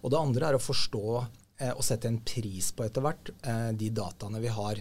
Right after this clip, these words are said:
Det gjelder for eksempel offentlig sektor. De helsedataene vi har, de har en kolossal verdi for det norske samfunn, men vi er lite bevisste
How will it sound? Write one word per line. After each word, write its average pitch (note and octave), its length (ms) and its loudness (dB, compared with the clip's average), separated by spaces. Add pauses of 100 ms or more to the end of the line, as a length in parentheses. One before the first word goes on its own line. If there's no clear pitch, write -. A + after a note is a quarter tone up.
Det C#3 160 0
gjelder F3+ 160 2
for D#3 80 2
eksempel A2+ 320 0
offentlig A2+ 340 -2
sektor. A#2+ 260 0
De A#2 220 -2
helsedataene G#2+ 720 -2
vi A2 140 0
har, C#3+ 180 2
de C3+ 60 0
har A#2 80 2
en A2+ 80 0
kolossal A2+ 640 2
verdi A2 260 0
for G#2+ 160 -6
det G#2 80 -2
norske G#2 240 0
samfunn, D#3+ 460 0 (460)
men C3 160 4
vi B2+ 120 6
er B2+ 140 4
lite A#2+ 480 -2
bevisste A#2+ 560 0